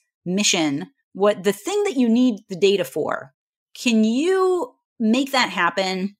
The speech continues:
using something that is less of a privacy invasion than, like, biometrics, which are hard to replace?" So that's basically the thinking that you are supposed to think in advance. "Do I need this?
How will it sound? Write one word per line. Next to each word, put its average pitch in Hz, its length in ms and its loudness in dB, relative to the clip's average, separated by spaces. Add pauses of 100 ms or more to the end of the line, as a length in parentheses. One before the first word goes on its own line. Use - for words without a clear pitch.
(320)
using 277 480 2
something 220 440 -2
that 180 120 0
is 156 160 -2
less 123 320 -2
of 247 100 0
a 254 60 -2
privacy 247 460 0
invasion 226 500 2
than, 220 260 -2
like, 208 300 -2
biometrics, 214 760 0
which 185 400 -2 (220)
are 160 300 -2
hard 165 560 -2
to 156 480 -2 (280)
replace?" 233 520 0 (420)
So - 200 -2 (360)
that's 349 340 0
basically 247 680 0
the 190 120 -2
thinking 196 840 -2 (280)
that 185 440 -2
you 226 420 -2
are 208 200 4
supposed 185 640 -2
to 190 300 2
think 277 320 0
in 208 100 -2
advance. 160 720 -4 (260)
"Do 214 200 -4
I 320 180 0
need 247 520 0
this? 247 500 0